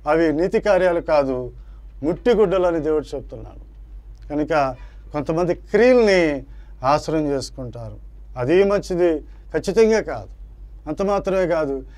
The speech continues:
ఇదే ఇర్మియా గ్రంథం నలభై ఆరో అధ్యాయం ఇరవై ఐదో వచనంలో చూస్తే ఐగుప్తుని ఆశ్రయించారట, విగ్రహాలను ఆశ్రయించారట, ఫరోను ఆశ్రయించారట.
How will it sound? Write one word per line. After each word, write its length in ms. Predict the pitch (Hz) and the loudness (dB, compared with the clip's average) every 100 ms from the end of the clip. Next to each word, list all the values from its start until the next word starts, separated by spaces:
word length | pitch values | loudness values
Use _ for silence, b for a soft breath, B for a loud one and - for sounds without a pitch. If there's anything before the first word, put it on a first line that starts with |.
| b - | b -4
ఇదే 320 | 170 220 226 | 6 8 10
ఇర్మియా 260 | 208 196 202 | 8 4 2
గ్రంథం 560 | 170 175 165 147 135 - b b b b - | 2 0 -2 -4 -8 -12 b b b b -2
నలభై 560 | 165 196 208 208 185 160 | 0 2 6 8 8 4
ఆరో 360 | 151 180 226 | 4 6 8
అధ్యాయం 640 | 226 175 131 156 151 135 151 | 8 6 0 0 0 -2 0
ఇరవై 220 | 214 226 | 2 2
ఐదో 120 | 208 | 2
వచనంలో 280 | 190 180 180 | 0 -2 -4
చూస్తే 520 | 156 151 - 143 117 107 b b b - | -2 -6 -4 -6 -6 -12 b b b 0
ఐగుప్తుని 500 | 147 175 220 - 220 | 2 6 4 4 2
ఆశ్రయించారట, 840 | 208 202 202 202 - 185 147 120 110 - b b - | 2 0 0 0 0 -2 -2 -8 -14 -20 b b -6
విగ్రహాలను 520 | 143 208 208 214 233 | 2 6 8 8 6
ఆశ్రయించారట, 800 | 226 226 214 208 - 185 - - - b b - | 4 2 0 -2 -2 -6 -6 -10 -18 b b 4
ఫరోను 360 | 196 269 277 | 8 8 8
ఆశ్రయించారట. 720 | 220 - 143 135 - 117 - | 4 0 -8 -10 -14 -18 -18